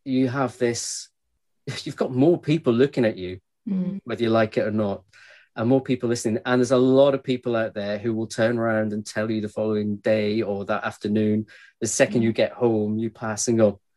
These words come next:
Speaker 1: "Got it wrong, didn't you?" And you're
Speaker 3: Mm.
Speaker 1: trying to go, "Oh, no," it's just, it's,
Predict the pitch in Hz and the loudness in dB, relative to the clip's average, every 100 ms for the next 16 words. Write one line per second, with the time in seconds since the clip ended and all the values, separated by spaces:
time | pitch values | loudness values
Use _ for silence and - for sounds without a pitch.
0 | _ - 110 117 127 135 123 139 117 104 | _ -2 0 4 6 6 6 2 2 -6
1 | - _ _ _ 180 156 185 180 165 208 | -8 _ _ _ -8 -6 -4 -2 -2 0
2 | 262 269 269 233 254 247 233 202 233 - | 4 4 4 6 8 8 6 0 -6 -8
3 | _ - - - - 156 - | _ -20 -20 -20 -6 -6 -4